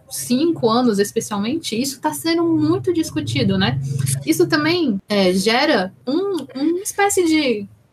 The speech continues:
galera das editoras, vocês estão sacando que vocês precisam mudar seu posicionamento, vocês precisam começar a incluir, considerar esse, essa parcela do público de vocês de uma forma, ah, uma forma mais respeitosa, às vezes, né?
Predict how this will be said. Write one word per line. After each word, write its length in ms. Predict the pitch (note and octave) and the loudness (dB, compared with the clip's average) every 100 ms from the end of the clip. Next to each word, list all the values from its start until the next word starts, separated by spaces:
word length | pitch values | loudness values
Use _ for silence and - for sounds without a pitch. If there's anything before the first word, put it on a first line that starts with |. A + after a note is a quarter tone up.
| - | -6
galera 380 | F#3+ G3+ B3 A#3 | -2 2 2 2
das 160 | G3+ G3 | 2 2
editoras, 580 | F#3 - C4+ A#3 F3 E3 | 0 0 0 2 0 -2
vocês 480 | - - - A#3 | -6 -10 -6 -6
estão 160 | - C4 | -2 -4
sacando 480 | C#4 A3 - B3+ A3+ | -2 -4 -2 0 0
que 80 | - | -2
vocês 240 | G3+ G#3 | -2 -4
precisam 400 | - F#3+ A#3+ A3+ | -4 -2 2 2
mudar 460 | G3+ F#3+ G3 A3 A#3 | 2 2 2 2 0
seu 140 | F#3 | -6
posicionamento, 600 | F#3+ F#3 F#3 F#3+ A3 G3 | -4 -2 0 0 0 -2
vocês 180 | - G3 | -2 -2
precisam 560 | - F#3+ - B3 G#3+ | -2 -4 -2 0 0
começar 760 | G3+ - A3 G#3 - A#3 B3 A#3 - | 0 0 2 2 2 2 2 -2 -6
a 240 | G#3 F#3 - _ _ - | -8 -8 -12 _ _ -6
incluir, 600 | C4 F4+ - B3+ C4+ C#4 | 0 0 2 0 2 0
considerar 680 | - C#4 - A#3+ G#3+ A3 A3 - _ _ - | 2 0 2 2 4 4 2 -2 _ _ -2
esse, 560 | G3+ - A#3+ G#3 F#3 - - | 0 2 2 2 0 -4 -8
essa 180 | F#3+ | -6
parcela 500 | G3 G#3+ G#3+ - D4+ | 0 0 0 2 2
do 100 | C4 | 2
público 260 | B3+ A3+ A3+ | 0 -2 -4
de 60 | F#3+ | -4
vocês 360 | G3+ A#3+ B3 | -2 0 2
de 60 | A3 | 2
uma 160 | A3 | 2
forma, 640 | A3 - G#3+ A#3+ G3+ F3+ - - | 0 -2 2 2 2 -2 -6 -6
ah, 180 | F#4+ C#4 | -2 2
uma 200 | C#4+ D#4+ | 2 2
forma 300 | D#4 D#4 C4+ | 0 0 2
mais 360 | C4 B3+ A3+ | 2 2 0
respeitosa, 720 | - A3+ G3+ G3+ A3+ C4 G#3 | -2 -2 -2 -2 0 0 0
às 80 | F3 | -2
vezes, 400 | G3+ B3+ F#3 E3+ | -2 -2 -2 -4
né? 200 | F3 C4+ | -4 -4